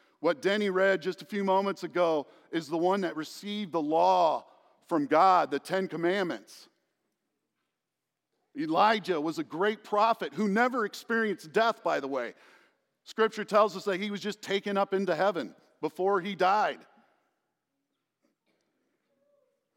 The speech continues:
But God had told Moses in the book of Exodus, by the way,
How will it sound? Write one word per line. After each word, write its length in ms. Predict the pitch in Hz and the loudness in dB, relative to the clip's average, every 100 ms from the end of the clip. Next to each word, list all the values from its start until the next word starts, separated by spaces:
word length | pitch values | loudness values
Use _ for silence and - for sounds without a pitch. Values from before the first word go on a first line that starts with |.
| _ | _
But 200 | 175 131 | -4 -2
God 340 | 185 214 233 170 | 0 2 2 0
had 240 | 180 - | -4 -2
told 300 | 202 208 180 | 0 0 2
Moses 500 | 165 226 208 156 - | 0 0 0 -6 -4
in 140 | 180 | -4
the 80 | 202 | -2
book 240 | 165 202 165 | -2 -2 -2
of 100 | 156 | -2
Exodus, 480 | 208 - 147 143 | -2 -4 -10 -8
by 180 | - 143 | -4 -4
the 60 | 127 | -4
way, 300 | 120 110 | -6 -6